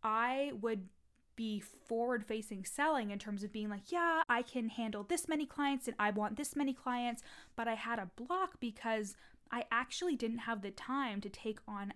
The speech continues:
as many clients as I was telling myself I wanted. I also had a client who, she said, "I want ten one-to-one clients,"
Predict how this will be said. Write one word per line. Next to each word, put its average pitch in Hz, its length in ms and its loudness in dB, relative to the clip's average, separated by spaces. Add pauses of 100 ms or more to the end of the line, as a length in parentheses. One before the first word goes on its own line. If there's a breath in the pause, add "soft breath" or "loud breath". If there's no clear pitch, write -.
as 247 320 4
many 214 360 -4
clients 214 500 -6
as 202 80 -6
I 190 80 -2
was 196 180 -6
telling 220 360 -4
myself 196 440 -4
I 180 140 -2
wanted. 185 720 -6 (400 loud breath)
I 214 80 2
also 214 240 0
had 220 160 -2
a 220 60 -2
client 208 540 -6
who, 208 420 -2
she 208 240 -8
said, 208 280 -4
"I 220 140 6
want 208 300 0
ten 294 580 2
one-to-one 220 800 0
clients," 185 560 -4